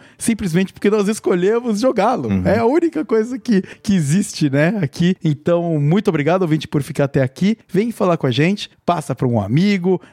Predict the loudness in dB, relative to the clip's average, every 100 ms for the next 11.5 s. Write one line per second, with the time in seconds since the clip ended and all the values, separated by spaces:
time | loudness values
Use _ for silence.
0 | -4 0 0 0 -2 0 0 -2 0 0
1 | 0 -2 -4 0 2 2 2 -2 -4 0
2 | 0 0 -4 0 2 2 0 -2 -4 0
3 | 2 4 2 0 -4 -6 -2 -2 2 0
4 | 0 2 2 2 -2 -2 -2 0 2 2
5 | 2 0 0 0 0 0 0 2 -2 -4
6 | -10 -4 -2 2 0 0 0 0 0 -2
7 | 0 0 2 0 -4 -12 _ -2 0 0
8 | 0 -2 0 -4 -2 -2 -2 0 2 2
9 | 2 0 -2 _ _ 0 0 0 2 2
10 | 2 0 0 -2 -16 _ -2 2 2 2
11 | 0 2 2 0 -4